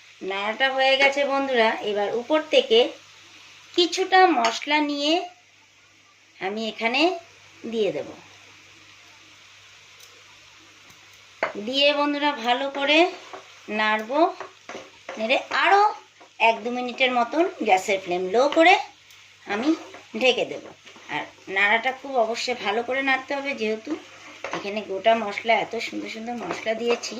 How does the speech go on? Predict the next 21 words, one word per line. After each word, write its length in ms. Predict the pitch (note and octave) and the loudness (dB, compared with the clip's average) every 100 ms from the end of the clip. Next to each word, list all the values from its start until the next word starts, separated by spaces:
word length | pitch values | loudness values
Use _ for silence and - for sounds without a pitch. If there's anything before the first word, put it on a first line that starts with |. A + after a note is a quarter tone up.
| D4+ - - - - | -14 -18 -20 -20 -18
খুব 120 | C#4+ C#4 E3 | -16 -16 -10
ভালো 200 | F3 F3+ F3 | -8 -8 -8
করে 160 | G#3+ B3 | -4 -4
এতে 180 | F#3 A#3 - - - - - | -4 -6 -6 -10 -20 -20 -18
ঢুকে 220 | G3+ - - | -14 -8 -8
যায়। 140 | - - _ _ - - _ _ _ - - - _ _ _ _ _ _ _ - - - _ _ _ - - - - - - - - - - _ _ _ _ _ _ _ _ _ _ _ _ _ - | -10 -20 _ _ -20 -20 _ _ _ -20 -20 -20 _ _ _ _ _ _ _ -10 -10 -12 _ _ _ -12 -12 -16 -20 -20 -20 -20 -20 -20 -20 _ _ _ _ _ _ _ _ _ _ _ _ _ -12
গ্যাসের 540 | G#3 C#4 C#4+ E4 E4+ E4+ | 0 2 4 4 2 2
ফ্লেম 260 | E4 D#4+ D#4+ D4+ | 2 4 4 2
লো 100 | C4+ D4 D4 | 2 2 0
করে 200 | D4 D4 C#4+ B3 | 2 6 6 4
রাখার 380 | G#3 A3+ A3+ A3 - | -2 -4 -4 -4 -2
পর 180 | A#3+ B3+ C4+ | 0 0 0
বন্ধুরা, 440 | D4+ D4+ D#4 D4+ D4+ D#4+ E4 G3+ | -2 0 2 2 0 -2 -8 -8
দু 80 | G#3 C#4+ | -4 0
মিনিট 240 | E4 F4 F4 - | 2 2 -2 2
পর 180 | C#4+ C4 A#3+ | 6 6 4
আমি 120 | A#3 A#3 | 0 -4
ঢাকা 200 | A#3 B3 D4 | -4 -4 -6
খুলে 200 | C#4+ C#4 C4+ | -4 0 2
দেখছি, 320 | B3+ B3+ - C#4 C#4+ - - - - - - - G#3+ A#3 | 2 0 -8 -8 -10 -14 -20 -20 -20 -20 -16 -12 -2 4
বেশ 240 | C#4 E4 | 4 4